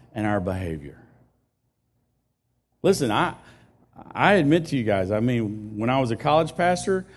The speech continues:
I, I would play basketball with the college guys, and we'd play intramurals, and, um, and I would have a struggle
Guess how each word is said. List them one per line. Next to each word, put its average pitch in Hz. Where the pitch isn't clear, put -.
I, 117
I 120
would 123
play 143
basketball 156
with 120
the 113
college 147
guys, 151
and 120
we'd 127
play 131
intramurals, 147
and, 123
um, 110
and 120
I 135
would 143
have 139
a 123
struggle 165